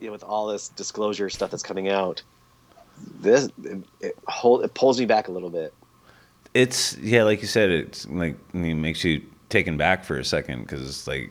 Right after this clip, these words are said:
Speaker 2: okay, so that you have to kinda realize, well, I'm, I'm gonna say, I'm gonna say we're not alone in the universe. That's my conspiracy theory. <laughs> Yeah, 'cause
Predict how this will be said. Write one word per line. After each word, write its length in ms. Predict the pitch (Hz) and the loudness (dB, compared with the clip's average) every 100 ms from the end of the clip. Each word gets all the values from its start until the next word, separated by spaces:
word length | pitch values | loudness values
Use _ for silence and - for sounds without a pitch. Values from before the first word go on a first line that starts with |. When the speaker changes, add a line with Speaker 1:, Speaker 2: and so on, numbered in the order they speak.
| - - | -14 -10
Speaker 2:
okay, 340 | - 92 78 | -6 -4 -4
so 420 | - 87 82 82 | -2 -2 0 -2
that 340 | 87 90 78 82 | -2 -2 -4 2
you 140 | 95 | 4
have 120 | 113 | 4
to 100 | 110 | 2
kinda 280 | - 120 90 | -2 -2 0
realize, 480 | 92 107 98 90 90 | 4 6 6 6 4
well, 260 | 107 101 104 - | 2 0 -2 0
I'm, 160 | 117 | 2
I'm 140 | 127 139 | 4 4
gonna 140 | 135 | 2
say, 280 | - 117 110 | 4 6 6
I'm 200 | 101 131 160 | 6 4 4
gonna 160 | 117 | 2
say 180 | - 110 | 4 4
we're 120 | 101 | 4
not 160 | 98 87 | 4 4
alone 300 | 80 82 80 | 4 4 2
in 80 | 69 | -2
the 100 | 69 | -6
universe. 540 | 69 69 55 - - | -8 -8 -10 -8 -8
That's 260 | - 80 - | -2 -2 0
my 180 | 82 80 | -2 -2
conspiracy 600 | 78 - 71 67 - 62 | -4 -6 -4 -4 -8 -8
theory. 340 | 60 50 50 _ _ _ - - - - | -6 -6 -10 _ _ _ -20 -20 -20 -2
<laughs> 160 | - - | 2 4
Yeah, 260 | 147 123 92 | 4 4 2
'cause 320 | 95 82 87 | 0 -2 -6